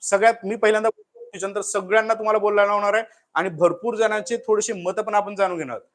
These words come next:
त्याच्यामुळे आजचा व्हिडिओ थोडासा इम्पॉर्टंट आहे, असं म्हणलं तर चालेल. आणि आजच्या व्हिडिओपासून या सगळ्या गोष्टी सोडून पुढच्या परीक्षेला जर लागलात तुम्ही,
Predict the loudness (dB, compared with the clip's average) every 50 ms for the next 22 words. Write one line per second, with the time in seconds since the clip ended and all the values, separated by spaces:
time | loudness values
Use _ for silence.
0 | _ _ -6 -4 -2 0 0 0 0 0 -2 -4 -4 -4 -4 -6 -4 -4 -4 -2
1 | -2 -4 -4 -4 -4 -4 -4 -6 -4 -4 -4 -4 -2 -4 -2 -2 -4 -4 -6 -10
2 | -12 -16 _ _ -8 -8 -6 -6 -4 -2 0 0 0 -2 -6 -8 _ _ _ _
3 | -2 2 2 2 2 2 0 0 0 0 -2 -2 -4 -6 -10 -6 -6 -8 -6 -4
4 | -4 -2 -2 -4 -4 -8 -10 -12 -12 -12 -12 -14 -14 -14 -10 -4 -2 -2 -2 -2
5 | -8 -6 -6 -4 -4 -2 2 2 2 2 2 0 -2 -4 -8 -16 -18